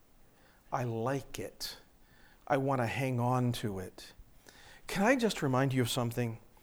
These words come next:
Sin is comfortable. Sin is easy at times.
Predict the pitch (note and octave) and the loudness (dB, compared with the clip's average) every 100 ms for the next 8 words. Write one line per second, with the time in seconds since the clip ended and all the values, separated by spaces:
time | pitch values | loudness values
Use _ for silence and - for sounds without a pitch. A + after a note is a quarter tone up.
0 | - - - - F#3 D3 G2 - A#2+ F#2+ | -20 -20 -4 0 2 2 0 -4 -6 -6
1 | - F#2 - - - - - - - - | -10 -14 -16 -20 -20 -20 -20 -20 -20 -20
2 | - - - - - - - - - - | -20 -20 -20 -20 -20 -20 -20 -20 -20 -20
3 | - - - - - - - - - - | -20 -20 -20 -20 -20 -20 -20 -20 -20 -20
4 | - - - B3+ G#3+ C#3 C3+ B2+ C3 D3+ | -14 -6 0 4 4 2 -2 -2 0 4
5 | C#3+ B2 A2+ F#2 F#2+ - - - - - | 4 2 -2 -8 -12 -20 -20 -20 -20 -18
6 | - - - - - - F2 - A#2 F2+ | -18 -18 -20 -20 -6 -4 -2 -2 -2 -2
7 | F#2 G2 - | -6 -8 -8